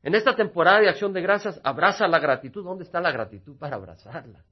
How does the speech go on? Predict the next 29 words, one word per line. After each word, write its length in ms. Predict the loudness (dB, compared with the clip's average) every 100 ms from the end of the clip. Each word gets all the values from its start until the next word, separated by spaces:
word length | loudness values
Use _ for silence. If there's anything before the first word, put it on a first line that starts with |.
| _ _ _ _
Toma 300 | -2 -2 0
tiempo 320 | -2 0 0
para 160 | 2 2
apreciar 440 | 0 -10 -8 -6
a 60 | -6
la 120 | -8
gente, 520 | -8 -4 -2 -4 -10
los 160 | -12 -12
regalos 460 | -2 0 0 -4
y 60 | -10
los 160 | -12
retos 280 | -10 -10 -10
de 80 | -4
la 120 | -2
vida. 200 | -4 -10
¿Sabes? 360 | -14 -12 -12 -16
Si 80 | -20
no 100 | -20
tienes 320 | -20 -20 -20
a 80 | -18
Dios, 300 | -18 -20 -20
es 60 |
un 100 | _
poco 220 | _ -20 -20
difícil. 480 | -20 -20 -20 _ _ _ _ _ -4
Es 160 | -2
rejuvenece-, 840 | -2 -6 -12 -14 -12 -14 -16 -20 -20 _
rejuvenecedor. 1040 | -14 -14 -12 -14 -14 -16 -20 -18 -14 -14 -16 _ _ _ _ _
¿Sabes? 500 | -20 -16 -16 -18 -20